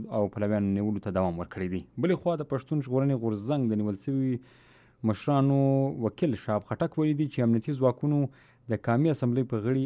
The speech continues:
علي وزیر باندې تشدد کړی دی او په بدن یې له سره تر پښو پورې د تشدد نښې پاتې دي. شهاب خټک دا خبره واضح کړې ده چې علي وزیر ورت-، ورته ویلي چې دا تشدد پر ده باندې په بندیخانه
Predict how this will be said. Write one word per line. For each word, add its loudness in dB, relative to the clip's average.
علي 0
وزیر 0
باندې 2
تشدد -4
کړی -2
دی -2
او 2
په -6
بدن 4
یې 2
له 0
سره 2
تر -8
پښو 2
پورې 2
د -2
تشدد -4
نښې 0
پاتې -4
دي. -6
شهاب 2
خټک -4
دا 2
خبره 2
واضح 2
کړې -2
ده 0
چې -8
علي 0
وزیر 0
ورت-، -8
ورته 2
ویلي 4
چې -6
دا 6
تشدد -2
پر 4
ده 4
باندې 2
په -4
بندیخانه 0